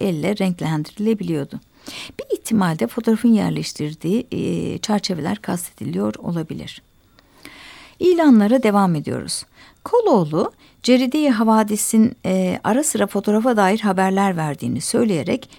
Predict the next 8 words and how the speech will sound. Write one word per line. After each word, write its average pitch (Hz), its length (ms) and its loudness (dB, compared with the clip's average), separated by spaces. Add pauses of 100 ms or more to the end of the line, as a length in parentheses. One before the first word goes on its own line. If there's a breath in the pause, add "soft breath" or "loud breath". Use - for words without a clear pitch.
(100)
birkaç 302 460 -4
ilana-, 175 560 2
ilanı 160 500 0
daha 202 320 -2 (280 soft breath)
kısa 311 340 -4
bir 190 80 2
şekilde 165 680 -4 (340 soft breath)
eserine, 190 580 0